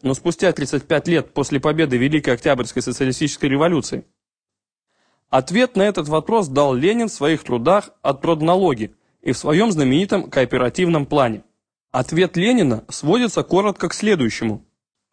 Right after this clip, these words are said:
А. Не упускать благоприятных условий для взятия власти. Взять власть пролетариату, не дожидаясь того момента, пока капитализм сумеет разорить многомиллионное население мелких и средних индивидуальных производителей.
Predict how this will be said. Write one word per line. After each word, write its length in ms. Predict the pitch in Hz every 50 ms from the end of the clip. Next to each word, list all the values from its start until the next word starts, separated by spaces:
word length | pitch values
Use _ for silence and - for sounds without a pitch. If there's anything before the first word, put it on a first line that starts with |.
| _ _ _ -
А. 360 | 180 185 127 - - _ _ _ _ _ _ _ _ _ _ _ _ _ _ -
Не 140 | 147 160
упускать 600 | 170 156 - - 139 - - - 180 214 220 - -
благоприятных 800 | 151 143 147 143 143 131 - - 147 160 160 143 131 123 - -
условий 540 | - - - - 151 190 214 214 226 202 -
для 220 | 135 120 127 120
взятия 420 | 113 123 160 175 175 - 165 151
власти. 500 | 143 151 175 165 127 107 - - 120 - - _ _ _ _ _ _ _ _ _ _ _
Взять 340 | - 120 117 151 196 214 165
власть 460 | 139 131 160 190 208 202 - - - - -
пролетариату, 840 | - 175 165 160 143 - - 123 120 131 185 214 202 - 131 110 - -
не 120 | 131 131
дожидаясь 500 | 131 139 135 151 151 165 170 165 143 -
того 220 | - 139 143 143
момента, 560 | 131 123 117 127 180 214 214 - 127 117 - _ _ _ _ _
пока 260 | - 117 - - 175
капитализм 640 | - 160 135 - 135 117 - 123 127 165 214 220 208
сумеет 440 | 185 - 135 127 139 170 175 151 135
разорить 480 | 135 131 120 127 123 131 190 196 - -
многомиллионное 800 | 127 139 156 147 131 135 127 123 120 131 156 160 143 135 127
население 580 | 123 120 120 - - 127 127 143 135 123 117 110
мелких 440 | 113 120 156 190 202 - 220 196 -
и 160 | - - 131
средних 440 | - - 127 147 175 180 196 165 -
индивидуальных 640 | 151 139 127 127 120 117 123 127 139 147 143 135
производителей. 720 | - 139 131 120 127 139 151 160 151 - - 190 190 180